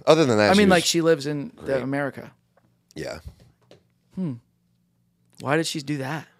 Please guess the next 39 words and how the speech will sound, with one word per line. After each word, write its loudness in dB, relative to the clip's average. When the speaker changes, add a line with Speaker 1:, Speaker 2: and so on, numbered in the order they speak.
Speaker 2:
Just -8
'cause -4
she's -12
making -6
money, -8
or -4
does -8
she -8
actually -10
like -10
communism? -12
Speaker 1:
She -4
loves 4
communism. -4
She -10
thinks -6
that -6
they -4
should -10
take -4
everyone's -4
money -4
and -8
redistribute -10
it. -14
And, -16
uh, -12
I -10
don't -6
know. -14
It -2
got 2
to -2
a -2
point -2
where -2
I -2
was -6
like, -8